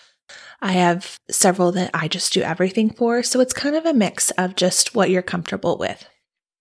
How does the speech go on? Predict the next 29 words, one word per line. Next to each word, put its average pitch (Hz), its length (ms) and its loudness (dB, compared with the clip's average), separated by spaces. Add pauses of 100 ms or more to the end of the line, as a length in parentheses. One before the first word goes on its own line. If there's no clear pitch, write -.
(140)
The 254 100 2
second 277 360 2
thing 302 120 0
you 294 80 4
need 254 160 6
to 247 100 2
know 220 160 6
before 214 320 0
hiring 175 340 -2
a 175 60 -2
podcast - 480 -4
manager 165 580 -6
is, 175 680 -2 (500)
what 262 220 0
is 359 240 4
your 254 160 4
workflow 185 500 0
and 180 140 0
schedule 180 340 -2
going 160 260 -6
to - 200 -10
look - 240 -8
like? - 340 -12
You 220 80 0
want 240 280 2
to 294 100 0
be 262 140 2
thinking 185 420 -2
about, 165 480 -4